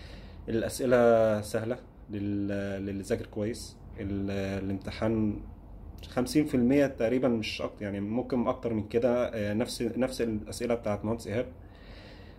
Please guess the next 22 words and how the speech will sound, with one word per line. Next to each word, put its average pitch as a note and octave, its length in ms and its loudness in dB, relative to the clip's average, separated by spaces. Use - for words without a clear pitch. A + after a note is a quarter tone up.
آه، A#2 320 6
بصراحه C3+ 460 2
الله C3 220 6
يجازيه A#2+ 280 0
خير، C3 280 0
يعني G2+ 200 -2
بجد A#2 320 2
تعب A#2+ 240 0
معايا A#2 200 4
جدا، A#2 440 0
وبجد G#2+ 960 -2
اشكره - 400 -4
جدا A2 280 0
جدا G#2+ 300 0
جدا، G#2+ 400 0
وده G#2 580 2
اقل A2+ 160 2
حاجه A2 260 0
الواحد A2 260 0
يعملها G#2+ 320 0
له A#2 120 2
فعلا. A2+ 480 0